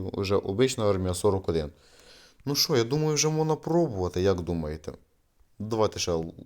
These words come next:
таку лучше на, на всяк випадок ар-, артилерію. Ще машинку одну. Ну, я не знаю, так. Що, і скільки нам? От, шістдесят п'ять, багато дало, нормально, нормально. Ну і воєнний флот, що там, що, що, що там зможемо?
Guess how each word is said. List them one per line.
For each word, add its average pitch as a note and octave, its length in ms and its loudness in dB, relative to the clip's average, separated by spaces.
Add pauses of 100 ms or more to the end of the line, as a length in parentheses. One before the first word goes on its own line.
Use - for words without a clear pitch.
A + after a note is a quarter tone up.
таку - 220 -12
лучше F2 240 -8
на, E2+ 160 -6
на F#2+ 140 0
всяк F#2 280 -2
випадок F#2 560 -4
ар-, G2+ 220 0
артилерію. B2 960 0 (1000)
Ще G2+ 200 -2
машинку A#2+ 580 -2
одну. A2+ 240 -8
Ну, C3+ 100 -4
я D3+ 80 0
не D3 100 0
знаю, G#2 360 -2
так. - 320 -8 (720)
Що, - 260 -10
і F#2 140 -6
скільки A#2 280 -4
нам? B2 260 -2 (1160)
От, G2+ 260 0
шістдесят - 380 -4
п'ять, F2 220 2
багато F#2 420 -2
дало, E2 180 -2
нормально, E2+ 320 -2
нормально. D#2+ 360 -6 (600)
Ну F3 100 0
і C#3+ 40 2
воєнний G#2 460 0
флот, F2+ 380 -4
що G#2+ 120 0
там, E2+ 240 -6 (300)
що, - 160 -4
що, A2+ 200 -4
що A2+ 200 2
там F#2+ 180 2
зможемо? E2 420 -6